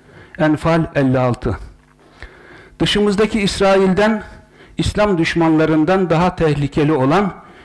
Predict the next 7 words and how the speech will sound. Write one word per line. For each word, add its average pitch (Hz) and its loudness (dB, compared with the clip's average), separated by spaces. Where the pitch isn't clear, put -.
içimizdeki 175 0
Siyonist 160 0
ve 139 0
kafirlerdir. 110 -2
Kalp 214 0
ve 190 0
kafamızdaki, 170 0